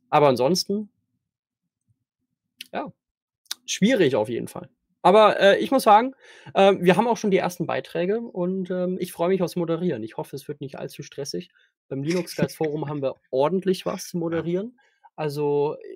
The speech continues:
Speaker 1: ähm, ich glaub, wir haben jetzt insgesamt fünf Moderatoren dort oder sechs Moderatoren, die das versuchen, im Zaum zu halten.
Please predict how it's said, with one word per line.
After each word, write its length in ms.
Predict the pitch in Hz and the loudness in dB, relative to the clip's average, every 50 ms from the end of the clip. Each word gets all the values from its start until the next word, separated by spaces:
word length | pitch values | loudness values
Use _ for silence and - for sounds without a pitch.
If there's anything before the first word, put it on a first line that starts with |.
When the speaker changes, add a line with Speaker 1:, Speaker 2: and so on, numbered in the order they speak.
| - - - | -14 -10 -6
Speaker 1:
ähm, 640 | 135 151 147 143 147 143 143 143 143 143 143 139 104 107 | -4 -4 -4 -4 -4 -6 -6 -6 -6 -6 -6 -8 -10 -12
ich 100 | - - | -12 -12
glaub, 180 | - 143 143 | -12 -10 -8
wir 100 | 151 135 | -8 -6
haben 100 | 139 151 | -6 -6
jetzt 160 | 147 143 - | -8 -10 -10
insgesamt 420 | - 165 151 143 143 147 135 131 - | -12 -12 -12 -12 -10 -10 -10 -10 -10
fünf 300 | - - 196 240 226 - | -8 -8 -8 -8 -8 -6
Moderatoren 640 | 180 165 147 135 123 123 - - 147 143 156 180 185 | -4 -4 -4 -4 -6 -10 -10 -10 -8 -8 -6 -6 -6
dort 480 | 185 196 214 262 269 - - - _ _ | -6 -6 -8 -10 -12 -16 -20 -20 _ _
oder 180 | 185 139 139 131 | -12 -10 -10 -10
sechs 260 | - 170 180 - - | -10 -10 -12 -10 -8
Moderatoren, 640 | 180 170 156 143 143 143 - 151 143 151 175 196 185 | -8 -8 -8 -8 -10 -10 -10 -10 -8 -6 -6 -6 -6
die 140 | 165 160 151 | -6 -6 -6
das 180 | 147 139 - | -6 -8 -8
versuchen, 420 | - - 139 135 - 160 - 135 120 | -10 -12 -10 -10 -10 -10 -10 -10 -10
im 40 | 113 | -10
Zaum 280 | - - 127 139 143 | -10 -10 -12 -12 -12
zu 180 | - - 147 139 | -12 -12 -12 -10
halten. 340 | 151 156 165 _ - 208 | -10 -12 -12 _ -14 -16